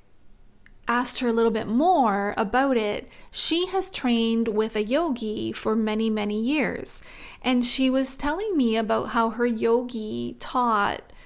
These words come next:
her about the medulla oblongata and how it's also known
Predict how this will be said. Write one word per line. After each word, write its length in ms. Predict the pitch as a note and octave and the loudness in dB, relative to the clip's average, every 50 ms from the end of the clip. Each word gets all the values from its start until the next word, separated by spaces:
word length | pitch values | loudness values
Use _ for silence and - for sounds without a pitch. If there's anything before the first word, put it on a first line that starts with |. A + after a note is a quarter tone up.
| - - - - | -20 -18 -12 -6
her 440 | - C#4+ C#4+ C#4 B3+ A3+ A3 A3 - - | 0 0 2 2 2 0 0 -2 -4 -4
about 300 | A3+ G3+ A3+ A3+ A3 - | -4 -2 0 -2 0 0
the 60 | A3+ | 0
medulla 420 | A3+ A3 G3 A#3+ A#3+ A#3 A#3 A3 | 0 0 2 2 2 2 2 0
oblongata 800 | - - G#3+ G#3+ A3 G#3+ G#3+ G#3 G#3 G#3 G3+ G3+ G#3+ G#3 G#3+ - - | 0 0 0 0 -2 -4 -4 -2 -2 -2 -2 0 -2 -2 -4 -4 -4
and 160 | - A3 A3 | -4 -4 -4
how 380 | G#3+ - - - A#3+ A#3+ B3+ | -4 -4 -2 -2 0 0 2
it's 220 | C4 B3 A#3+ A#3+ - - | 0 0 -2 -4 -6 -4
also 440 | G#3 G#3+ A3 A3+ A3+ - B3 A#3+ | -2 -2 -2 -2 -2 -2 0 2
known 840 | A#3+ A#3 A3+ G#3+ G#3+ G#3+ G#3 G#3 G#3 G#3 G#3 G#3+ A3 B3 C4+ D#4 | 2 2 2 2 0 0 0 0 -2 -2 -2 -2 -4 -4 -6 -6